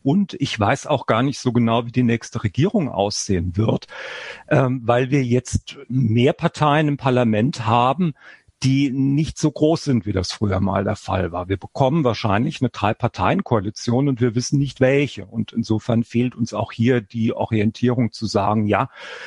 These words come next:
ähm, ich möchte eine S-P-D-geführte Regierung oder ich möchte eine Grünen-geführte Regierung. Und wenn ich so abstimme, dann bekomme ich auch genau das. Ähm,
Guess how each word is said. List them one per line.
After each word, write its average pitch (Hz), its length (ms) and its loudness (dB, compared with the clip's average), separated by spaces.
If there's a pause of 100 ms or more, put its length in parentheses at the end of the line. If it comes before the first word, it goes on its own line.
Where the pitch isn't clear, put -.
(160)
ähm, 110 320 2
ich - 160 -6
möchte 101 280 0
eine 101 120 0
S-P-D-geführte 139 880 -2
Regierung 117 560 0
oder 110 160 0
ich 107 140 -4
möchte 110 320 0
eine 113 180 0
Grünen-geführte 151 1040 0
Regierung. 120 640 0
Und 104 220 -4
wenn 120 200 2
ich 127 140 -10
so 117 140 0
abstimme, 107 500 0
dann 98 160 2
bekomme 101 340 0
ich 101 140 -6
auch 95 160 -6
genau 85 380 -4
das. - 380 -8 (400)
Ähm, 101 200 2